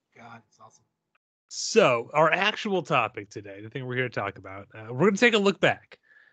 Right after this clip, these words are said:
Speaker 2: Uh, we're gonna take a look back at two thousand twenty-one. Specifically, we're gonna take a look back at the games of two thousand twenty-one. Um, mostly what we liked. Uh, we might throw in a few that annoyed us or frustrated us or disappointed us.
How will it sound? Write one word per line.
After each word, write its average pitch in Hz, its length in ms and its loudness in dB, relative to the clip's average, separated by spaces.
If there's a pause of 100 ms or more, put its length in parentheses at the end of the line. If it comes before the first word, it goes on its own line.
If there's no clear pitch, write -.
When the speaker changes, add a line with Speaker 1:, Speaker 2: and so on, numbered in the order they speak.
(180)
Speaker 2:
Uh, 113 300 -6
we're 131 80 -2
gonna 147 80 -4
take 147 140 -2
a 151 40 2
look 160 200 0
back 160 360 2
at 131 360 0
two 180 120 -6
thousand 156 400 -2
twenty-one. 196 640 -2 (540)
Specifically, 196 800 0
we're 151 380 -6
gonna 151 160 -6
take 143 200 -2
a 127 40 -8
look 135 220 -4
back 123 360 -2
at 117 320 -8
the 110 160 -8
games 165 880 0 (540)
of 135 200 2
two 143 140 -4
thousand 117 380 -6
twenty-one. 104 420 -12 (400)
Um, 101 420 -20 (880)
mostly 120 460 0
what 110 180 0
we 110 120 -6
liked. 139 640 0
Uh, 101 600 -12
we 113 80 -10
might 110 240 -4
throw 113 160 -8
in 110 80 -8
a 101 60 -8
few 113 240 -8
that 104 260 -8
annoyed 135 320 4
us 131 320 2
or 104 160 -8
frustrated 131 480 -2
us 131 240 -2
or 113 40 -14
disappointed 131 500 0
us. 131 340 2